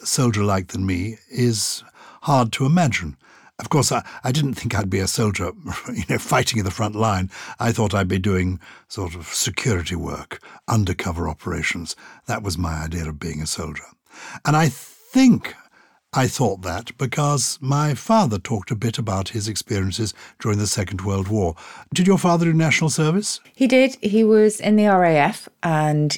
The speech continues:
Speaker 2: he went to work, I think we talked about this before in the pod, he worked in Gibraltar as an air traffic controller, which is a fairly hairy place to be an air traffic controller, I have to say.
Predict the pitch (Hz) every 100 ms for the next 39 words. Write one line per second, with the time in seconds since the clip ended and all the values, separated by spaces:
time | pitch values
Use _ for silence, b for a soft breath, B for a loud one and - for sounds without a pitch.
0 | - - 170 165 160 156 156 156 _ 165
1 | 160 - - - - 170 165 - - -
2 | - 226 - 403 - - 156 - 170 240
3 | 185 160 170 165 202 190 202 - - -
4 | 180 170 165 233 240 - 113 - B B
5 | B 156 170 - 165 160 151 - - -
6 | 160 - 160 143 135 - 160 156 160 -
7 | 214 208 208 196 - 180 165 156 156 -
8 | 135 123 - 135 131 127 - 127 - -
9 | 139 139 127 117 139 - - - 135